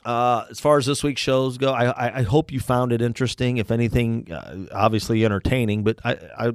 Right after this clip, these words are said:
I hope there was something you could have took out of it that might help you through what I believe is a very stressful time. Uh, I do wanna say to all the kids out there that are listening, good luck. Uh,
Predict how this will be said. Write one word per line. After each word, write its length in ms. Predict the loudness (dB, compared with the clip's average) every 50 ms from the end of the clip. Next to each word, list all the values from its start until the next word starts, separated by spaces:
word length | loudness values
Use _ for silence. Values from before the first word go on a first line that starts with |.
| -4 _ _ -4
I 120 | -2 -2
hope 220 | 0 2 0 0 2
there 100 | 0 0
was 160 | 0 -2 -2
something 280 | -4 -4 -4 -4 -6 -6
you 120 | -4 -2
could 140 | -2 -2 -4
have 100 | -4 -4
took 180 | -4 -4 -2
out 180 | -2 -2 0 0
of 80 | -2 -2
it 160 | -4 -6 _ -18 -20 -20 _ _ _ _ _ -4
that 180 | -4 -2 0
might 260 | 0 0 0 0 0
help 280 | -2 -2 -2 -2 -2 -2
you 320 | -2 0 0 -2 -4 -6 -12 -20 _ _ _ _ _ _ -14 -6
through 180 | -2 -2 0
what 160 | 0 0 0
I 120 | 0 0 0
believe 320 | 0 -2 -2 0 0 -2
is 120 | -2 -2 -2
a 60 | -2
very 260 | -2 -2 -2 -2 -4
stressful 420 | -6 -6 -6 -6 -6 -6 -8 -8
time. 320 | -6 -4 -4 -4 -4 -6 -8 -14 -20 -20 -20 -20 -20 _ _ _ -14
Uh, 220 | -10 -8 -6 -6 -6
I 100 | -4 -4
do 180 | 0 2 2 2
wanna 160 | 4 2 0
say 200 | 0 -2 -2 0
to 60 | 0
all 200 | 2 2 2 2
the 100 | 0 -2
kids 260 | -2 -2 -2 -2 0 0
out 160 | 0 0 0
there 140 | 0 0 2
that 100 | 2 2
are 60 | 2
listening, 500 | 0 0 -2 -2 -2 -2 -2 -2 -4 -8 _ -20 -12 -4
good 180 | -2 -2 0 0
luck. 320 | 0 0 0 -2 -6 -10 -18 -18 -20 _ _ _ _ _ _ _ _ _ _ _ _ -10
Uh, 420 | -6 -4 -4 -2 -4 -6 -8 -12